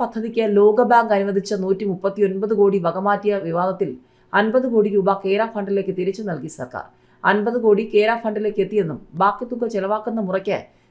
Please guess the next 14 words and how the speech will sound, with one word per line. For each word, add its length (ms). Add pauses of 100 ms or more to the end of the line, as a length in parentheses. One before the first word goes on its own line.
(140)
തിരിച്ചു 260
നൽകുമെന്നാണ് 560
അറിയിച്ചിരിക്കുന്നതെന്നും 880 (300)
കൃഷി 280
വകുപ്പ് 300
വൃത്തങ്ങൾ 380
അറിയിച്ചു. 360 (380)
ഫണ്ട് 280
വകമാറ്റിയത് 600
സംബന്ധിച്ച് 500
ലോകബാങ്ക് 560
സംഘം 320
വിശദീകരണം 600
ചോദിച്ചതോടെയാണ് 800